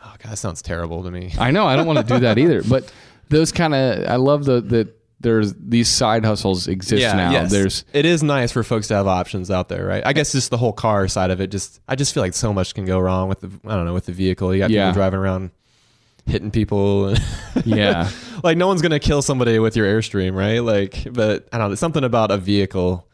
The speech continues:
Speaker 1: just kinda freaks me out. I don't, I don't like cars.
Speaker 2: I think if you're getting into the Airbnb game,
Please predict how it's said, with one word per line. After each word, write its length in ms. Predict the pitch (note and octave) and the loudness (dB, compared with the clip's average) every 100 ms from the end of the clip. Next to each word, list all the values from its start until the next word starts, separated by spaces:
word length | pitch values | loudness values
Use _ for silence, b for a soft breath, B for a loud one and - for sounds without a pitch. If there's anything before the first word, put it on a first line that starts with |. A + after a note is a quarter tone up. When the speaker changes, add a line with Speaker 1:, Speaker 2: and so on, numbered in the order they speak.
| b b b b b - | b b b b b -14
Speaker 1:
just 200 | F2+ - | -12 -6
kinda 160 | F#2+ | -6
freaks 260 | - G2 - | -4 -6 -4
me 120 | F#2 | -2
out. 300 | F2+ F2+ F2+ _ _ | -2 -2 -6 _ _
I 100 | - | -2
don't, 140 | G#2 G2+ | 0 0
I 100 | G#2+ | 0
don't 100 | G2+ | 0
like 140 | F#2 | 0
cars. 420 | - F#2+ F#2 - - - | 0 0 0 -2 -12 -10
Speaker 2:
I 40 | |
think 180 | D3 G3+ | -2 0
if 100 | G3 | 0
you're 80 | E3 | 2
getting 180 | D3+ C3+ | 2 2
into 100 | A#2 | 2
the 140 | A#2 | 2
Airbnb 640 | G2+ G#2+ G#2+ A2 G2+ G#2 G#2 | 4 2 4 2 4 2 2
game, 420 | F#2 F#2 F2 | 2 2 2